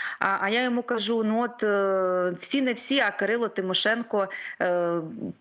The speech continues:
прийшов в Міноборони, е, став, очолив там медіанапрямок, наскільки я бачу, колишній заступник Андрія Єрмака. І от, е, він якраз демонструє, що, е, попит на державну службу є». Е,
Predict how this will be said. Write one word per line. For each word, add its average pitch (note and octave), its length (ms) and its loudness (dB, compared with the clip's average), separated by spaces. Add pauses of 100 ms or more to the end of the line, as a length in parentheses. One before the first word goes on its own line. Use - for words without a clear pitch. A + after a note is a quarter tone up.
(240)
прийшов A#3+ 460 0
в F#3+ 60 -6
Міноборони, G#3+ 800 0 (300)
е, F3+ 160 2
став, B3+ 360 -2
очолив A#3 420 -2
там F#3+ 460 -2
медіанапрямок, G#3 960 -2
наскільки G3 500 -2
я F#3+ 140 2
бачу, F#3 500 -2 (260)
колишній G#3+ 420 -2
заступник F#3+ 600 -2
Андрія F#3+ 460 2
Єрмака. F3+ 600 -2 (260)
І C4 240 0
от, D4 220 -2
е, A3+ 200 2
він B3+ 200 0
якраз A#3+ 340 0
демонструє, A3 720 -2
що, G3 460 0
е, F3+ 840 0
попит B3+ 400 -2
на G3+ 80 0
державну G3+ 480 -4
службу G3 500 -2
є». E3+ 360 0 (460)
Е, F#3 360 2